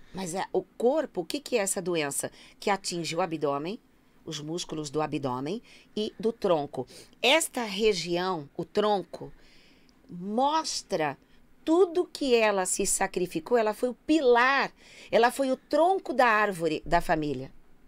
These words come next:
né? Então, magra,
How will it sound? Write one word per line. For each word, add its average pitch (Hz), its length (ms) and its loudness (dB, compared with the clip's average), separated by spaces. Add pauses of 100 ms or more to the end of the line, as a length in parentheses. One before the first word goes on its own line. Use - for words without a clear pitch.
(320)
né? 214 320 -2 (480)
Então, 302 560 -2 (640)
magra, 180 640 2